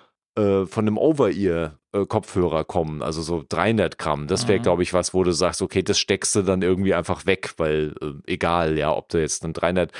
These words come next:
Speaker 1: aber fünfhundert Gramm, ja, wie, so wie die Quest, ist immer noch ein schweres Ding, was du halt irgendwo auf dem Kopf, auf der Nase hängen hast. Und vierhundert Gramm, dreihundert, vierhundert Gramm, da sind wir dann vielleicht in der Region, wo es halt doch deutlich, äh, deutlich komfortabler wird.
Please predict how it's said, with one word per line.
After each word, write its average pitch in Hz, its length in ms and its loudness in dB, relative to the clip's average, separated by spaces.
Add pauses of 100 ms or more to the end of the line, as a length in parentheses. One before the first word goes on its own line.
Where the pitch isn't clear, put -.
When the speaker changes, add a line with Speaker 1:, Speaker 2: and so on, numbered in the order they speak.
(180)
Speaker 1:
aber 85 200 2
fünfhundert 135 640 0
Gramm, 113 340 2
ja, 107 220 2
wie, 101 60 -8
so 98 160 -2
wie 95 60 -6
die 92 120 -6
Quest, - 380 0
ist 95 100 -2
immer 143 180 0
noch 110 120 4
ein 92 80 0
schweres 95 500 2
Ding, 98 220 0
was 92 140 0
du 101 60 2
halt 85 100 0
irgendwo 95 300 2
auf 90 120 0
dem 98 100 -6
Kopf, 101 320 -4
auf 85 160 -2
der 95 140 0
Nase 95 340 2
hängen 87 300 -2
hast. 92 260 -4 (500)
Und 98 280 -2
vierhundert 127 520 2
Gramm, 113 380 2
dreihundert, 104 380 2
vierhundert 113 380 0
Gramm, 104 200 0
da 104 140 2
sind 101 120 -2
wir 107 80 2
dann 98 120 0
vielleicht 101 220 -2
in 107 40 -2
der 98 120 2
Region, 95 420 2
wo 95 60 4
es 90 100 -2
halt 90 120 -2
doch 92 120 -2
deutlich, 92 640 0
äh, 90 360 -2
deutlich 92 360 0
komfortabler 85 760 -4
wird. 82 220 -2